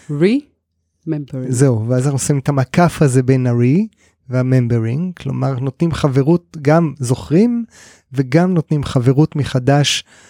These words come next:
Speaker 2: במערכת המשפחתית, למי שהיה member, ואיכשהו, אה, נשכח, נדחק,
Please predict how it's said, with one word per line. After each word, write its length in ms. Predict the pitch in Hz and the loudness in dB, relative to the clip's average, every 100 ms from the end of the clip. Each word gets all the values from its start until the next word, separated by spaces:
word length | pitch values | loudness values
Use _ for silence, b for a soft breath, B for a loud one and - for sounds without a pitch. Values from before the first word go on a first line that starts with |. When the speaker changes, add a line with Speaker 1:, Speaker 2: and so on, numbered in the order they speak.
| b b | b b
Speaker 2:
במערכת 760 | 127 131 127 127 127 135 139 135 | -2 0 2 2 0 -2 -4 -6
המשפחתית, 840 | 139 - - - - 127 _ - - | -6 -4 -6 -6 -6 -6 _ -20 -4
למי 260 | 131 135 | 0 0
שהיה 760 | 139 - 135 131 127 139 170 143 127 | 0 0 -2 -2 0 4 4 4 0
member, 560 | 127 131 120 117 123 170 - b b b b b b b - | 2 4 2 0 -4 -4 -10 b b b b b b b -16
ואיכשהו, 1500 | 113 127 131 131 131 - _ 135 135 - 139 131 127 131 151 | -8 0 2 2 0 -8 _ -4 -2 0 2 4 2 0 -2
אה, 300 | 123 120 120 | -2 0 -2
נשכח, 720 | 120 117 - 170 180 165 - 123 | -2 -4 0 2 2 0 -6 -8
נדחק, 480 | 123 - - 165 | -8 -4 0 2